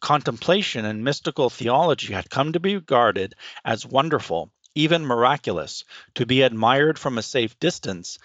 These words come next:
and left alone as dangerous and full of pitfalls. Such was the common view, such the common practice, almost taken for granted at the end of the nineteenth century.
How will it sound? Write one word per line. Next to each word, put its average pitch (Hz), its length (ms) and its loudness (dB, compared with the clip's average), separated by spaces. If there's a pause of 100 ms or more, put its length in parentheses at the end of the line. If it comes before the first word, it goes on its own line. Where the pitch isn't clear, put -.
(240)
and 120 160 0
left 135 240 0
alone 127 340 0
as 107 160 -2
dangerous 127 580 -2
and 110 140 -10
full 120 160 0
of 107 140 -2
pitfalls. 87 600 -2 (320)
Such - 400 0
was 190 180 0
the 170 100 0
common 147 480 0
view, 107 380 -2 (320)
such - 440 0
the 135 120 0
common 139 420 0
practice, - 680 -2 (300)
almost 165 440 2
taken 170 300 0
for 123 160 -2
granted 143 500 -2
at 95 160 -4
the 127 140 -4
end 135 240 0
of 95 80 -2
the 107 80 -4
nineteenth 104 460 -4
century. 143 580 -6